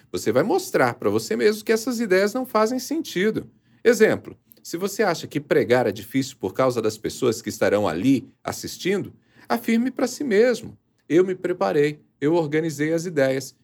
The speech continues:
e se eu errar, o que vai acontecer? Vou ser apedrejado? Não. Algumas pessoas podem rir de mim? Podem. Mas e daí? O que eu perco com isso?" Por fim, lembre-se que toda a primeira vez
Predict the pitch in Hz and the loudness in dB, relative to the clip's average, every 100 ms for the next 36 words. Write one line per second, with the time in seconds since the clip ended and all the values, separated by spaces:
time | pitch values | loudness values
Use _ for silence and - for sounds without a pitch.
0 | _ 214 202 220 226 196 160 196 208 - | _ -8 -4 2 4 4 2 -2 -4 -6
1 | 254 311 302 302 254 - 139 - _ _ | -4 -4 -4 -8 -8 -2 -2 -2 _ _
2 | 143 135 147 - 110 98 82 101 120 370 | -2 2 2 4 2 2 2 2 0 0
3 | - - _ 392 359 98 - - _ - | -10 -20 _ -2 2 2 2 -8 _ 2
4 | 143 196 226 - 165 180 165 165 147 120 | 2 4 0 0 0 0 0 2 2 2
5 | 127 120 117 143 233 220 - _ - 339 | 0 -2 -2 -2 -2 -4 -10 _ 2 4
6 | 143 123 127 - - 240 330 392 392 330 | 6 2 -4 -12 -2 2 4 4 4 4
7 | - _ _ 170 170 302 285 262 262 - | 0 _ _ -4 -2 -2 0 -2 -4 -6
8 | 269 240 - - _ _ _ - _ - | -2 -2 -6 -18 _ _ _ -20 _ -4
9 | 202 - 254 220 - - 139 175 208 214 | -2 0 -2 -2 -10 0 6 8 8 6
10 | 180 - - 131 185 185 _ - 214 220 | 4 -2 -2 -6 -6 -10 _ 4 6 6
11 | 180 147 143 135 120 107 135 135 | 2 -2 -2 2 2 2 0 -2